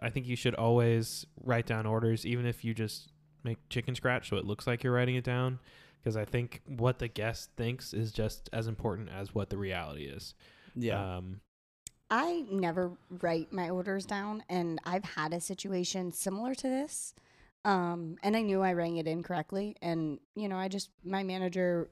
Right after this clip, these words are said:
Speaker 3: was kind of like, "You need to write stuff down just for that m-, fact, like you just said, Nate."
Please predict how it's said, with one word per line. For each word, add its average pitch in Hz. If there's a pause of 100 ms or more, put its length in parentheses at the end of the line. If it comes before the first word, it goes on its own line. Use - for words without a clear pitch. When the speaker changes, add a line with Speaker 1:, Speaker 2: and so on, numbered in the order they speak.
Speaker 3:
was 262
kind 226
of 196
like, 180
"You 196
need 214
to 196
write 175
stuff -
down 147
just 156
for 165
that 156 (180)
m-, 180
fact, 156
like 160
you 165
just -
said, 135
Nate." 123